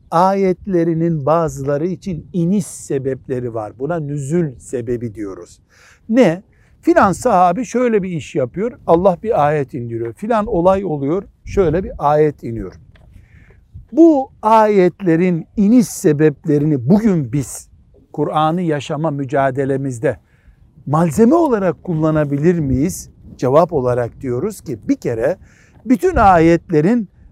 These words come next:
böyle bir iniş sebebi yoktur. Her ayet için arayar bulamayız. Kur'an'ımız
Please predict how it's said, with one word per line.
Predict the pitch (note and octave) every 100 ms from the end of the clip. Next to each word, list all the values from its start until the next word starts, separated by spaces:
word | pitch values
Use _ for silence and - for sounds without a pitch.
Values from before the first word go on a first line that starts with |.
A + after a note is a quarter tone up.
| -
böyle | D#3 B3 G#3+ F#3+
bir |
iniş | A3 F#3 A3+
sebebi | - - C3+ C3 G3 C#4
yoktur. | D3+ D3+ - B2 G#2+ _ -
Her | - C4 F#3+ F#3
ayet | E3+ F3 -
için | D3+ F#3 E3+
arayar | C#3+ D3+ G3 A3 G3+ C3
bulamayız. | C#3+ E3+ F3 A2 F2+ - _ _ _ _
Kur'an'ımız | - C#4+ - G#3 G#3+ F#3 D3+ E3 C#3